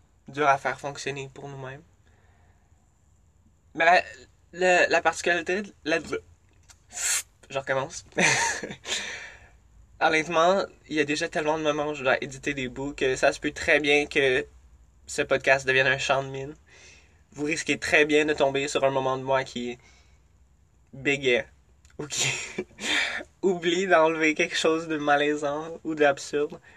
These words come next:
Mais c'est pas grave. Là, ça fait quand même cinq minutes que je parle. Je suis quand même content. Mais bon. Qu'est-ce que je disais ? Oui. La littérature, c'est pas une vieille machine. La littérature s'incarne en nous. La littérature, c'est nous.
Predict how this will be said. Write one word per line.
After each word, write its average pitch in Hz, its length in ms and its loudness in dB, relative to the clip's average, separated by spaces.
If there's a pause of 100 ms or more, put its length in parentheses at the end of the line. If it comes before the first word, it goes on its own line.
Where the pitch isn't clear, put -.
(120)
Mais 156 80 -2
c'est 190 140 0
pas 185 140 4
grave. 139 440 4
Là, 190 200 4
ça 392 120 -4
fait 226 160 2
quand 180 120 4
même 170 200 0
cinq 147 300 -2
minutes 139 240 -6
que 139 100 -6
je - 120 -12
parle. 127 220 -4
Je 131 80 -16
suis - 80 -16
quand 156 140 -12
même 151 180 -10
content. 135 380 -14 (440)
Mais 151 80 -4
bon. 143 140 0 (1700)
Qu'est-ce 175 180 -10
que 143 80 -2
je 139 80 -4
disais ? 131 240 -2
Oui. 143 200 -6 (380)
La 165 120 2
littérature, 185 500 0
c'est - 120 -8
pas 185 140 0
une 170 120 -6
vieille 151 180 -2
machine. 151 440 -10 (560)
La 151 140 6
littérature 170 580 2
s'incarne 151 400 -4
en 143 100 -6
nous. 139 240 -12 (580)
La 156 140 0
littérature, 170 520 0
c'est 160 220 -8
nous. 147 180 -12